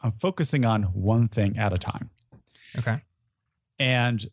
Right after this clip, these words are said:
Speaker 1: then it's the self. So you're focusing on things that you're doing. So it's kind of from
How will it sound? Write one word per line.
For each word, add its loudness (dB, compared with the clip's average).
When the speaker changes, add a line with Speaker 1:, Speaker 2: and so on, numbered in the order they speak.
Speaker 1:
then 2
it's -2
the -2
self. 0
So 0
you're 2
focusing 0
on 2
things 2
that -2
you're 2
doing. 0
So 2
it's 0
kind -2
of -2
from 2